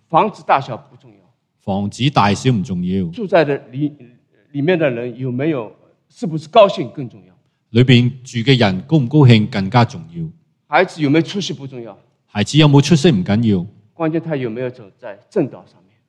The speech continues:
Speaker 2: 關注佢有冇喺正道上面。
Speaker 1: 所以，當然應-，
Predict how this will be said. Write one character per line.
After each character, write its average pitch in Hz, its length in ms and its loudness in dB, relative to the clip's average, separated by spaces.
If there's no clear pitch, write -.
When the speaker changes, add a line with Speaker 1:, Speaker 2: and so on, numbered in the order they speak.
Speaker 2:
關 147 260 4
注 110 140 -6
佢 107 220 4
有 107 120 6
冇 113 220 0
喺 104 120 0
正 104 260 0
道 87 180 -2
上 82 260 -16
面。 73 100 -20
Speaker 1:
所 156 220 -6
以， 143 240 -2
當 202 140 2
然 180 240 0
應-， 214 140 -6